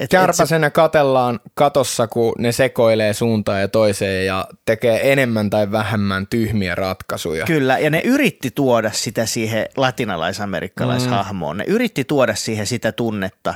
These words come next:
Speaker 1: mukaan, mutta se ei vaan onnistunut. Se oli loppujen lopuksi täysin mitään sanomaton myös. Mua ehkä eniten kosketti toi Brad Pittin hahmo,
Speaker 2: Niin.
Speaker 1: mutta en mä nyt tiedä, ei sekään niinku maailmaa musertanut s-, samalla
Speaker 2: No ei,
Speaker 1: tavalla
Speaker 2: no,
Speaker 1: kuin
Speaker 2: mutta
Speaker 1: muissa
Speaker 2: no,
Speaker 1: leffoissa on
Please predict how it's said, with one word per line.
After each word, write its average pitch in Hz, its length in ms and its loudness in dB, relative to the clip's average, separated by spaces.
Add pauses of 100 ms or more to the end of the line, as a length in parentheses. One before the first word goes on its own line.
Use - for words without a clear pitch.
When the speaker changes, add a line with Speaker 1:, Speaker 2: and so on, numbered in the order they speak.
Speaker 1:
mukaan, 104 420 -4
mutta 135 240 -6
se 156 120 -4
ei 160 280 -2
vaan 165 220 -2
onnistunut. 101 680 -6
Se 139 100 -2
oli 147 120 2
loppujen 151 360 -2
lopuksi - 260 -8
täysin 123 380 -2
mitään 117 340 -2
sanomaton 107 520 -4
myös. 110 360 -2 (300)
Mua 180 260 4
ehkä 151 260 0
eniten 110 320 -2
kosketti - 460 -4
toi 101 160 -4
Brad 113 260 -2 (100)
Pittin 127 280 -4
hahmo, 107 420 -4
Speaker 2:
Niin. 156 420 -2
Speaker 1:
mutta 127 380 0 (680)
en 170 180 -2
mä 147 100 0
nyt 180 180 -4
tiedä, 160 240 2
ei 160 120 2
sekään 170 360 0
niinku 139 220 -4
maailmaa 139 560 0
musertanut 110 680 -2 (420)
s-, - 120 -20 (140)
samalla 123 280 2
Speaker 2:
No 104 60 2
ei, 104 60 0
Speaker 1:
tavalla 120 280 2
Speaker 2:
no, - 60 0
Speaker 1:
kuin 147 100 -2
Speaker 2:
mutta 156 60 4
Speaker 1:
muissa 139 300 2
Speaker 2:
no, 110 60 2
Speaker 1:
leffoissa - 240 -2
on 254 60 4